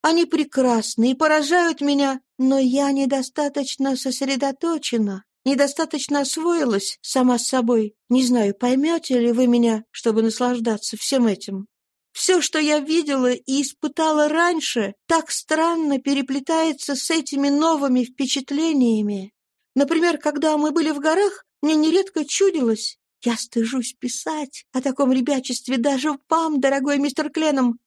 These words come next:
что за какой-нибудь громадной скалой окажется Маршалси или за снежной вершиной комната миссис Кленом, где я работала столько времени и где впервые увидела вас. Помните тот вечер, когда мы с Мэгги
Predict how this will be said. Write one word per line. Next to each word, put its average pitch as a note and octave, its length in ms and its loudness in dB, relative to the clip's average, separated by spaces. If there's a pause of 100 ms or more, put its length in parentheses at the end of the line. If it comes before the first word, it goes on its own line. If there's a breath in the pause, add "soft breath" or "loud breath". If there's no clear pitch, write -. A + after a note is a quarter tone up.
(120)
что - 220 -4
за D4 160 -2
какой-нибудь D4 760 0
громадной B3+ 560 2
скалой F4+ 440 2
окажется F4 480 0
Маршалси E4 720 0 (120)
или F4+ 420 4
за D4 160 -2
снежной E4 400 0
вершиной F4+ 460 0
комната F4+ 520 -2
миссис E4+ 460 -2
Кленом, D#4+ 600 0 (100)
где B3+ 240 0
я C4 100 2
работала C4 480 0
столько D4 400 -2
времени D4 540 0
и C4+ 60 -4
где B3 200 0
впервые C4+ 540 -2
увидела C4+ 520 0
вас. C#4 520 -8 (480)
Помните D#4+ 480 2
тот C#4 220 -4
вечер, C4 400 -2
когда B3+ 380 0
мы C#4+ 180 0
с C4+ 100 -4
Мэгги C4+ 560 0